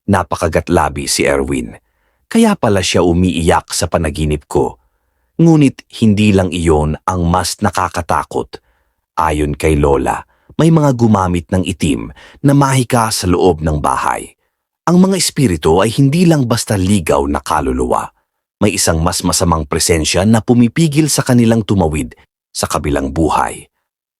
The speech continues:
Ang pagbabalik sa mansyon, napagdesisyonan ni na Miguel at Erwin na bumalik sa Moncado White Mansion. Pero sa pagkakataong ito,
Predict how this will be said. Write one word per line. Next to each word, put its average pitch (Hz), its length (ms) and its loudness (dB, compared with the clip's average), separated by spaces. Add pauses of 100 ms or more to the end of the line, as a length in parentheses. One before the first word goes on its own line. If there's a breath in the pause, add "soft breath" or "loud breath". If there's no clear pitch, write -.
Ang 170 160 0
pagbabalik 95 640 0
sa - 160 0
mansyon, 69 720 -2
napagdesisyonan 110 1040 2
ni 104 160 4
na 98 160 2
Miguel 90 480 0 (320 loud breath)
at - 240 -8
Erwin 82 640 0
na 76 80 -2
bumalik 80 480 -2
sa - 160 0
Moncado 113 640 0
White 85 320 -2
Mansion. 69 560 -6 (440)
Pero 208 320 2
sa - 160 -2
pagkakataong 82 720 -2
ito, 71 400 -2